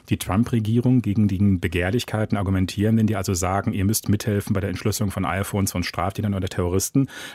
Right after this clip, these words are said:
äh, wenn man doch gerade eben in China jetzt Kotau gemacht hat?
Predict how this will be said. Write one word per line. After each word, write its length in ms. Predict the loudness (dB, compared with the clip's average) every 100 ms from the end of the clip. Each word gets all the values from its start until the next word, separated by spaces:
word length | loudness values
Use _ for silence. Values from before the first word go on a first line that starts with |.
| -4
äh, 80 | -2
wenn 280 | 0 2 4
man 180 | 4 4
doch 200 | 2 -2
gerade 300 | -2 0 0
eben 240 | 0 2
in 120 | 0
China 280 | 0 2 2
jetzt 140 | 0
Kotau 320 | -2 -2 0 0
gemacht 320 | -2 -4 -6
hat? 140 | -10